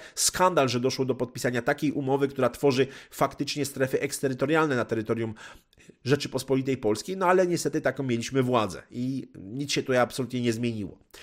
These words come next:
Y, Dariusz Sroczyński. Trump grozi Iranowi epoką kamienia. Dyplomata O N Z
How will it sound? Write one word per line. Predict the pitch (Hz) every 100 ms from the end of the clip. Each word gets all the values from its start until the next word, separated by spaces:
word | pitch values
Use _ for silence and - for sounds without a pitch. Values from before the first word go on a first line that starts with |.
| - - -
Y, | 104
Dariusz | 127 151 147 -
Sroczyński. | 147 139 139 117 - 90 78
Trump | 135 143 139
grozi | 123 131 123
Iranowi | 117 117 123 123 123
epoką | 123 131 127 120
kamienia. | 131 131 135 113 92 - _ _ _ _ _ _ _ -
Dyplomata | - 117 120 120 123 104
O | 110
N | 110 107
Z | 127 143